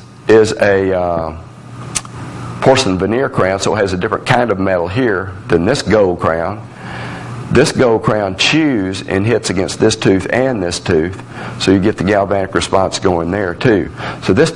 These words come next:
every time this person chews, man, we got electrons scooting out,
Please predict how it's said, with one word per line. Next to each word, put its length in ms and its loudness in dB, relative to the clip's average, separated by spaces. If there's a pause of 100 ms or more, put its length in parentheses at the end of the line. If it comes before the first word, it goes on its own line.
every 200 4
time 240 0
this 140 -2
person 340 2
chews, 400 2 (160)
man, 200 0
we 80 2
got 280 -2
electrons 640 0 (460)
scooting 400 0
out, 220 0